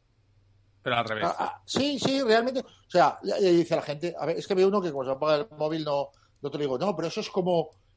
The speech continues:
Speaker 2: claro, la, eh, la violaron porque llevaba falda corta, no tiene nada que ver. O sea, el que agrede es el culpable siempre. Eso es evidente.
Speaker 1: Mm.
Speaker 2: No hay agresión, hay insultos, pero el que insulta es tal. ¿Qué ocurre? Que manifestaciones de yo vivo en Valencia, ¿eh? No,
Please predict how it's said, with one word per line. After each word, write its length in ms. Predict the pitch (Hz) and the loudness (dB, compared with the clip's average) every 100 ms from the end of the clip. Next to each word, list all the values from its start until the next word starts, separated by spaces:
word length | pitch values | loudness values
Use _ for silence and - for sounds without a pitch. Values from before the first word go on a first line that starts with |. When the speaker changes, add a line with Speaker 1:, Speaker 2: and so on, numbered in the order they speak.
| _ | _
Speaker 2:
claro, 280 | 175 208 175 | -2 0 2
la, 400 | 151 151 147 139 | 2 2 0 0
eh, 160 | 135 | 0
la 120 | 135 | 0
violaron 460 | 131 135 151 208 214 | 0 0 0 0 0
porque 280 | 175 165 156 | -2 -2 -2
llevaba 260 | 151 185 185 | 2 2 2
falda 260 | 175 175 | 0 0
corta, 300 | 165 151 131 | -2 -2 -2
no 140 | 135 175 | -2 -2
tiene 160 | 175 | 0
nada 160 | 160 143 | 0 0
que 120 | 131 | -2
ver. 180 | 127 120 | -4 -4
O 60 | |
sea, 260 | 95 139 123 | -2 0 0
el 140 | - 131 | -4 -4
que 100 | 151 | -2
agrede 460 | 139 190 226 262 - _ _ _ _ _ - | 2 2 2 -2 -6 _ _ _ _ _ -10
es 120 | 135 | -2
el 120 | 156 | -2
culpable 360 | 147 156 160 151 | 2 4 4 2
siempre. 480 | 117 95 - 87 - _ _ | -4 -8 -10 -18 -18 _ _
Eso 100 | - | -8
es 80 | - | -4
evidente. 280 | 147 127 131 | -2 -2 -4
Speaker 1:
Mm. 60 | 131 | -2
Speaker 2:
No 60 | |
hay 120 | 147 | 2
agresión, 540 | 151 143 143 - 208 117 - _ - | 2 2 -2 -2 -2 -4 -10 _ -2
hay 200 | 143 143 | 0 0
insultos, 600 | 143 226 233 151 82 - _ - | -2 -2 0 -2 -4 -8 _ -8
pero 120 | 123 | -6
el 40 | |
que 100 | - | -6
insulta 360 | 123 - 160 196 | -8 -4 0 0
es 100 | - | 0
tal. 200 | 127 107 - _ | 0 -2 -8 _
¿Qué 80 | - | 0
ocurre? 360 | 220 190 143 120 | 2 4 0 -2
Que 120 | 139 | -4
manifestaciones 680 | 135 139 127 147 135 156 185 | -2 -4 -4 -4 -2 0 0
de 60 | 185 | 2
yo 80 | 202 | 2
vivo 180 | 170 | 4
en 100 | 196 | 4
Valencia, 400 | 156 127 110 117 | 2 0 -2 -8
¿eh? 60 | 135 | -6
No, 280 | 143 160 | -4 -6